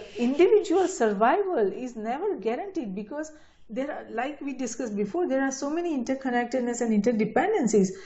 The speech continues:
But in spite of that, each and every organization, each and every entity are going individually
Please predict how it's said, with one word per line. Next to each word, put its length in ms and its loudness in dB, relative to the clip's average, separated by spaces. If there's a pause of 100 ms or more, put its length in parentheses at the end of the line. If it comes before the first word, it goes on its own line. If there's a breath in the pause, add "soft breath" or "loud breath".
(240 loud breath)
But 120 8
in 160 8
spite 400 6
of 180 6
that, 360 4
each 260 4
and 140 6
every 260 2
organization, 640 2
each 180 -4
and 120 -4
every 240 -2
entity 600 2
are 160 4
going 640 2
individually 1000 6